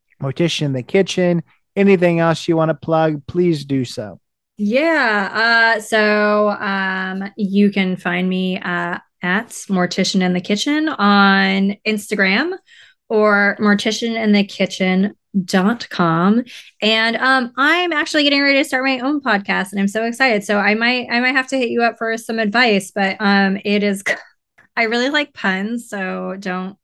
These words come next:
Speaker 2: don't groan, but you can groan 'cause it's fine. But it's called Death Positive, but spelled P A W, 'cause it's about animals.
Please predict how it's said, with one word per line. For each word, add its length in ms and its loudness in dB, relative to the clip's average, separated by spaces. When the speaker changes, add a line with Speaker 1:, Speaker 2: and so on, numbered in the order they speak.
Speaker 2:
don't 220 -2
groan, 360 0
but 100 0
you 120 2
can 140 -2
groan 380 2
'cause 160 -8
it's 180 -16
fine. 360 -2
But 140 -6
it's 140 -10
called 400 -6
Death 320 0
Positive, 880 0
but 160 0
spelled 420 0
P 240 2
A 200 2
W, 760 0
'cause 220 -4
it's 160 -4
about 400 -4
animals. 720 0